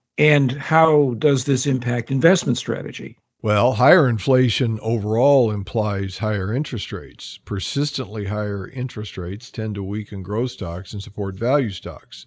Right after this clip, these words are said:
Speaker 2: It also means that the diversification effect from longer duration bonds is weakening, forcing one to shorten duration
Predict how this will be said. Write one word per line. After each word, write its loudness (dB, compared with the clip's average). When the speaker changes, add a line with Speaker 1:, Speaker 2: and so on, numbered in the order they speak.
Speaker 2:
It -8
also -2
means -4
that -10
the -6
diversification -2
effect -8
from -10
longer -4
duration -6
bonds -2
is -10
weakening, -8
forcing -6
one -6
to -14
shorten -10
duration -8